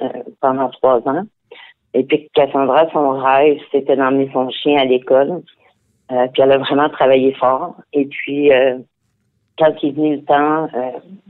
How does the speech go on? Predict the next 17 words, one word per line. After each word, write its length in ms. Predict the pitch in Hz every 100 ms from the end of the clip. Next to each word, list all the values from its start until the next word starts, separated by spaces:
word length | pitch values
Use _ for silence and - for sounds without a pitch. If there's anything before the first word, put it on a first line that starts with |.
| _ _ _ - - -
d'emmener 500 | 123 131 139 135 135 143
son 120 | 131
chien 220 | - 143
à 40 |
l'école, 440 | 131 131 143 143 147
moi, 160 | 135 131
j'ai 100 | 135
annoncé 400 | 131 131 - 139
la 120 | 131
venue 200 | 135 123
du 140 | 131 -
chien, 380 | 151 139 139 143 120
euh, 260 | 127 123 - 117
au 60 | 135
mois 220 | 139 131
de 80 | 127
juin. 240 | 131 139